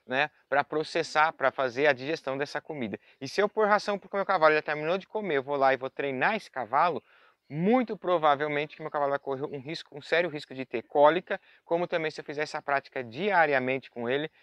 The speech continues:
eu vou desenvolver a laminite nele, que é o quê? A inflamação das lâminas do casco, onde você acaba muitas vezes perdendo o cavalo, não por morte, mas sim por não poder mais usar ele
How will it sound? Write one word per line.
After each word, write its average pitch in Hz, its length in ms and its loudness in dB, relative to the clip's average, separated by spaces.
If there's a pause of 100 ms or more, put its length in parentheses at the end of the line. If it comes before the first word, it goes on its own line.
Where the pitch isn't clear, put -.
(120)
eu 135 100 -2
vou 135 100 0
desenvolver 127 480 -4
a 120 220 -2
laminite 143 840 -6
nele, 127 260 0
que - 100 -2
é 165 40 2
o 156 40 -2
quê? - 140 -6
A 135 40 0
inflamação 143 500 -6 (320)
das 135 240 0
lâminas 131 380 0
do 147 100 -8
casco, 131 440 -4
onde 120 160 -6
você 131 220 -8
acaba 127 300 0
muitas 127 300 -6
vezes 127 240 -4 (580)
perdendo 156 520 2
o 156 60 -4
cavalo, 123 460 4
não 139 160 0
por 160 180 -6
morte, 135 380 0
mas 139 160 -4
sim 139 160 -10
por 139 160 -8
não 139 100 -6
poder 135 220 -10
mais 131 200 -6
usar 127 320 -2
ele 113 240 -4